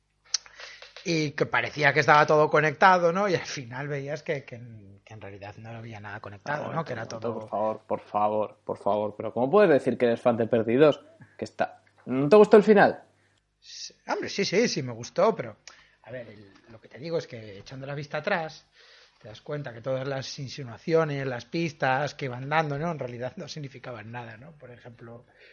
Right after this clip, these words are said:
Speaker 1: yo qué sé, el rollo ese de los números, que siempre había, pues, el...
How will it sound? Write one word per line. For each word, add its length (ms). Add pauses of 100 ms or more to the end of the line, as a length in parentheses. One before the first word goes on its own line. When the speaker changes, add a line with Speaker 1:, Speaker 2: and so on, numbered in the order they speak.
(160)
Speaker 1:
yo 120
qué 100
sé, 120
el 100
rollo 240
ese 200
de 80
los 180
números, 600 (680)
que 160
siempre 420
había, 320
pues, 240
el... 720